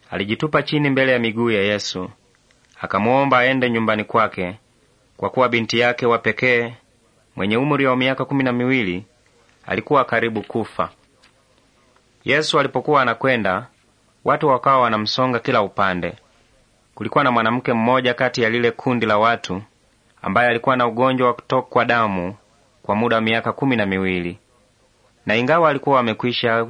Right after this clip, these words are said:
tumia mali yake yote kwa waganga, hakuna hata mmoja aliyefaulu kumponya. Huyo mwanamke alimfuata Yesu nyuma, akagusa pindo la vazi lake.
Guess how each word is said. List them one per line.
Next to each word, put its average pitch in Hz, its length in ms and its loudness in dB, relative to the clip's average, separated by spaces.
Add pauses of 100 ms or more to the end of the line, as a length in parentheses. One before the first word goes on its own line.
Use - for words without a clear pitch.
tumia 123 380 0
mali 120 320 0
yake 117 320 -2
yote 123 380 0
kwa 113 140 -2
waganga, 98 580 -2 (560)
hakuna 151 340 0
hata 151 220 0
mmoja 131 380 2
aliyefaulu 117 580 0
kumponya. 90 600 -6 (1040)
Huyo 151 200 2
mwanamke 117 460 0
alimfuata 117 560 0
Yesu 110 280 -2
nyuma, 98 380 -4 (640)
akagusa 127 500 -2
pindo 131 280 0
la 107 100 2
vazi 107 260 0
lake. 98 440 -4